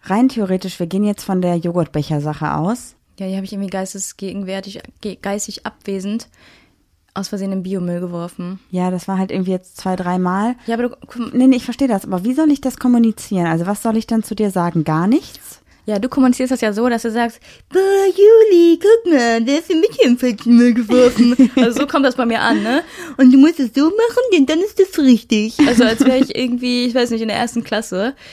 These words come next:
Speaker 2: Du kannst einfach, mach das einfach lustig. Weiß nicht, nimm den Müll raus, halt mir den so, drück dir den ins Gesicht und sag so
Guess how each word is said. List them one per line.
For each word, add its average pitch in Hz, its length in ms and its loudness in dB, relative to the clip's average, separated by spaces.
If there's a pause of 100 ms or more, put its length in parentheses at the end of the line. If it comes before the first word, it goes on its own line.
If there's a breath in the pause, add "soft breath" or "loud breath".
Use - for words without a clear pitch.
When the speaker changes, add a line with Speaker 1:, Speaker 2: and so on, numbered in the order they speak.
(140 loud breath)
Speaker 2:
Du - 120 -20
kannst 247 180 -4
einfach, 247 220 -4 (260)
mach 247 140 -6
das 269 140 -8
einfach 233 220 -6
lustig. 240 600 -6 (400 soft breath)
Weiß 226 160 -4
nicht, 220 140 -6
nimm 233 100 -2
den 220 160 -2
Müll 247 140 2
raus, 277 440 -4 (240)
halt - 280 -10
mir 262 80 -6
den 240 200 -2
so, 233 200 0
drück 240 240 -4
dir 254 160 -4
den 226 240 -6
ins 220 180 -6
Gesicht 226 360 -4
und 233 120 -2
sag 233 200 -4
so 226 300 -2